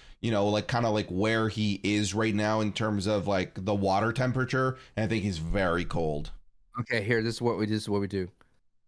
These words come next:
Speaker 2: I am going to put Nakamura at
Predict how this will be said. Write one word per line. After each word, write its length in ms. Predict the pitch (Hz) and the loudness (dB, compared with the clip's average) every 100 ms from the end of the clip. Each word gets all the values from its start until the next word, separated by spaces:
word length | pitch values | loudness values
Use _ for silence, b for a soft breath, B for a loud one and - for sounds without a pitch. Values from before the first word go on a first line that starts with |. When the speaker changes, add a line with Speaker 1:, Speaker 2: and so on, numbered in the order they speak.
| _ | _
Speaker 2:
I 140 | 107 123 | 2 2
am 180 | 143 127 | 2 0
going 240 | 127 123 | 0 -2
to 160 | 123 101 | -2 -2
put 340 | - 107 104 - _ _ 113 | 0 0 -2 -8 _ _ 0
Nakamura 1000 | 110 113 127 147 135 135 127 101 101 - _ _ _ _ _ _ - | 2 2 0 0 2 2 2 0 -2 -8 _ _ _ _ _ _ 0
at 300 | 107 107 | 2 2